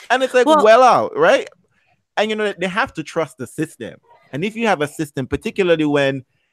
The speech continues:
Speaker 1: it's not uneven for everybody, it's just uneven for one person.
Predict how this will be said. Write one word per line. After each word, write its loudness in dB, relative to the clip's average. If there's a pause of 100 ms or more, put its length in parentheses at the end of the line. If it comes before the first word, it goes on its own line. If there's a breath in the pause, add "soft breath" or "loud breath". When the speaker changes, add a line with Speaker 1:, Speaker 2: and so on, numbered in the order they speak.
Speaker 1:
it's -2
not 0
uneven -4
for -6 (100)
everybody, 0
it's -6
just -4
uneven -4
for -8
one -4
person. -4